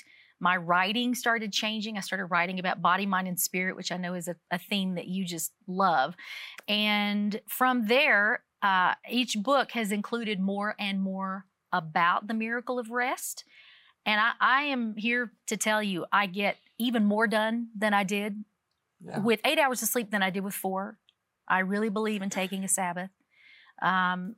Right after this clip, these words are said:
Speaker 1: and so it's, rest is God's idea.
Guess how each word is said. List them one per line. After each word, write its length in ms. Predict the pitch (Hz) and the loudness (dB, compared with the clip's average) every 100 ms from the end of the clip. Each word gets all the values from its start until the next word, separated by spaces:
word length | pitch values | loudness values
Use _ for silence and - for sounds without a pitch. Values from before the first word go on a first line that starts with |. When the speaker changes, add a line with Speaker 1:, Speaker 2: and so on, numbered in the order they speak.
| - | -4
Speaker 1:
and 360 | 202 196 196 | 0 0 0
so 300 | - 254 240 233 | 2 2 2 2
it's, 300 | 277 - - | 0 -2 -6
rest 520 | 208 196 220 262 - | -4 0 2 2 2
is 120 | 339 262 | -2 2
God's 280 | 277 285 | 2 4
idea. 420 | 294 277 302 165 | 2 0 -2 -4